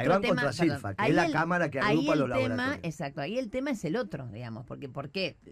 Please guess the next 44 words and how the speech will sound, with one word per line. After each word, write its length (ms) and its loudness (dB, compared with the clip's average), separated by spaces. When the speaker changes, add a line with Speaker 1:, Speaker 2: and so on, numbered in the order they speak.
Speaker 1:
Que 100 -8
era 180 -2
parte 360 0
de 80 4
lo 120 2
que 80 -2
decía, 760 0
Speaker 2:
Hoy 160 4
la 100 4
Speaker 1:
este, 100 0
Speaker 2:
estructura 440 2
de 160 4
costo 300 -2
de 60 2
las 140 -2
prepagas, 720 -2
medicamentos, 1120 -4
Speaker 1:
es 180 2
Speaker 2:
tiene 80 -2
una 260 -2
Speaker 1:
a, 140 -2
a, 80 0
a, 340 0
casi 260 -2
el 140 0
doble 340 2
de 100 0
lo 120 0
que 200 -2
era 140 2
en 100 2
Speaker 2:
No, 80 4
Speaker 1:
su 60 2
momento. 180 0
Speaker 2:
y 40 0
aparte 400 2
tiene 300 0
una 120 2
importancia, 1040 0
claro, 220 -8
tiene 140 -6
una 80 -4
importancia. 440 -8
Entonces, 260 -20